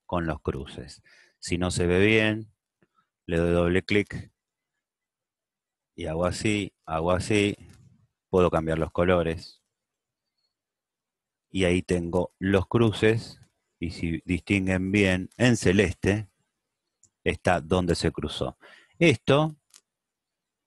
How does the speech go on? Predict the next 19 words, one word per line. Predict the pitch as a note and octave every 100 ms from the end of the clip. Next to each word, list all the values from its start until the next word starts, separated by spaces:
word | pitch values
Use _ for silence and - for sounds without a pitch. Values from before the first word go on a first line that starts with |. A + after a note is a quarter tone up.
| _ _ _ _ _ _ _ _ _ _ - - _ _ _ _ _
puede | G2+ F#2+
funcionar | G2 F2+ F#2 F#2 F#2
como | F#2 F2+
una | E2+
entrada | E2+ E2+ E2
en | E2
compra, | D#2 D2 C#2 D#2 G2 - - _ _
hasta | B2+ B2 - C3 C#3 C#3 _ _ _ _
que | G2+
vuelva | F#2 F#2+ F#2+ F2+
a |
hacer | - F2
un | D#2+
cruce. | E2 D2+ - D2 C#2 _ _ _ _ _ _ _ _
Y | G2 E2+
como | - D#2+ D#2+
ven | G2 G#2
acá, | G2+ G#2+ G#2+ G#2+ _ _ _ _ _ _ _ _ _ _ _ _ _ _ _ _ _ _ _ _ _ _ _
perdón, | D2 C#2+ D2+ C2+